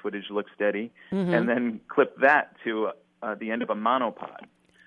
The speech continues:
Speaker 1: so that we could pick it up really high in the air or really down low at dog level and be able to navigate the streets without, uh, <laughs> well, barely running into things, we'll say that.
Speaker 2: <laughs>
Speaker 1: But, uh, the dogs didn't seem to mind it, and,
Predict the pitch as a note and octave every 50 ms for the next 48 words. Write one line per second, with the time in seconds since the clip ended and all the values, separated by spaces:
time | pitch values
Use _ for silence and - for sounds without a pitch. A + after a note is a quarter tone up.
0 | - - _ _ _ - A2+ A2+ A2 G#2+ G#2+ F#2+ G#2+ A2+ G#2+ - A#2+ G2 F#2+ -
1 | A2+ G#2 - G2+ G2+ F#2+ - - A2 A#2+ B2 B2 A#2 A#2 A#2+ A#2 A#2+ B2 B2 B2
2 | A#2+ A#2 A#2 A#2 A#2+ B2+ C3 A2+ G2 G2 G2+ G#2+ A2 A2+ A2 G#2 G#2 G#2+ G#2+ A2
3 | G#2 G2+ G#2 G#2+ A2 A2 G2+ G2 _ - A2 A2 A2 G#2+ G#2+ G#2+ G#2+ G#2 G2+ G#2+
4 | G#2 G#2 G#2+ - _ - G#2+ G2+ G2+ G#2+ G#2 G2+ G2 G#2 G2+ A2+ G#2 G2 G2 F#2
5 | A2+ A2 A2 A2 A2+ G#2 G2+ F#2+ F2+ _ - E2 - - - A#2 A#2 A#2 G2+ -
6 | _ _ _ _ _ _ _ _ _ _ _ _ _ _ - A2 G#2+ F#2+ F#2 G#2
7 | G2+ G2+ G2 F2 - G#2 G2+ F#2 F#2 F#2 F#2 E2+ - - - - D3 - _ _
8 | _ - F2 D#2+ - - _ _ - - - - C3+ A#2+ - _ _ _ C3+ C3+
9 | D3+ C3+ C3 B2 A2+ A2 G#2 G#2+ G#2 G2 F#2+ F#2+ F#2+ F2+ F#2 F#2+ - G#2+ - -
10 | F#2 D#2+ D2+ D#2+ - - - - - E4 - - - - - F2+ E3 D#3 - C5+
11 | C#5+ - - A4 B4 - D4 - _ - B3 - B2+ A#2+ B2 A#2+ A2+ A2 G#2+ C3
12 | C3 B2 A#2+ B2 C#3+ D#3+ D#3 C#3+ D#3+ D#3+ D3 C#3 - D3 C#3+ C#3 C3+ B2+ B2 A#2+
13 | B2 C3+ D3 E3 G3 G3+ - - _ _ _ - - G#2+ A2 A2 G#2+ G#2 G#2 G#2
14 | G#2 G#2+